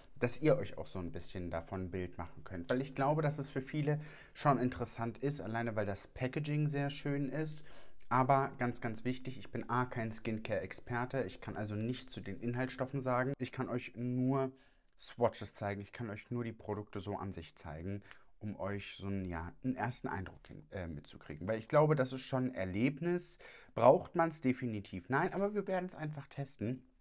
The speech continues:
Und ich hoffe, ihr habt darauf Lust, mit mir gemeinsam die, ich glaube, teuerste Skincare-Marke, die ich jemals gehabt habe, zu testen. Falls ihr neu seid, würde ich mich freuen, wenn ihr den Kanal abonniert. Üblicherweise geht's hier um Drogerie-Make-up und Drogerie-Skincare.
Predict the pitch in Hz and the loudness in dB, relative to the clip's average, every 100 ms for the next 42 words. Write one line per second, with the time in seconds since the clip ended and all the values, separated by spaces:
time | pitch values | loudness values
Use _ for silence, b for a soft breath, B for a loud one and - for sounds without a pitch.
0 | - - - 107 113 107 104 95 101 101 | -20 -12 -6 -2 -2 -2 -2 -2 -4 -4
1 | - 104 - - B B B 98 104 101 | -2 -4 -4 -16 B B B -4 0 2
2 | 98 95 98 98 95 98 85 98 98 95 | 2 2 2 2 0 0 -6 -6 -4 -2
3 | 92 - - 90 90 95 - 107 110 107 | -2 -6 0 2 2 0 -4 0 0 0
4 | - 92 - 104 101 95 85 85 85 85 | -8 -8 -4 -4 -4 -4 -2 -2 -2 -6
5 | 76 73 - 98 95 95 80 73 - 73 | -8 -10 -10 -6 -4 -2 -4 -6 -10 -10
6 | 69 - 73 67 69 67 - - 151 82 | -10 -12 -14 -12 -14 -16 -10 -6 -6 -6
7 | - - 135 - b b b b - 160 | -10 -12 -16 -20 b b b b 4 4
8 | 151 135 117 127 117 113 110 110 - 104 | 4 4 4 2 2 0 -2 -4 -4 -2
9 | 104 101 95 98 98 95 92 - 104 110 | -2 -2 -4 -4 -2 -2 -2 -2 -4 0
10 | 151 151 B B - 254 254 - 190 165 | 0 -2 B B 8 8 8 4 6 8
11 | 156 123 127 127 - 117 117 117 113 127 | 8 6 2 2 2 2 2 0 0 2
12 | 139 82 73 104 107 - - - - 101 | 4 2 2 2 2 -4 -16 -14 -6 -2
13 | 107 101 - - 107 110 107 107 104 - | -2 -2 -12 -6 -2 -2 0 0 0 -2
14 | 113 110 - 98 | -2 -2 0 2